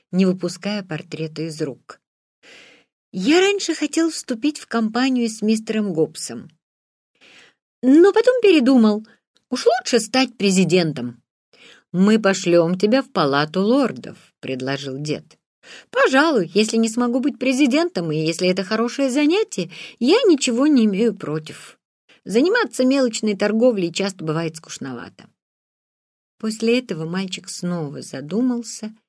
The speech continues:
и пристально глядел на огонь. Граф тоже молчал и наблюдал за внуком. Много странных и новых мыслей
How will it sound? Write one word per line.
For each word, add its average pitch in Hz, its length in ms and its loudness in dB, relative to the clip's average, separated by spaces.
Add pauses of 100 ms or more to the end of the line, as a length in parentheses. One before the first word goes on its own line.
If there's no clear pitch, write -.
(260)
и 165 100 -8
пристально 202 680 -8
глядел 139 520 -10
на 147 260 -10
огонь. 120 400 -10 (1080)
Граф 247 720 0 (240)
тоже 165 400 2
молчал 156 840 -4 (460)
и 277 160 2
наблюдал 175 680 0
за 165 180 -6
внуком. 123 680 -12 (840)
Много 196 680 2
странных 196 960 -4
и 151 60 -8
новых 214 480 -4
мыслей 185 760 -6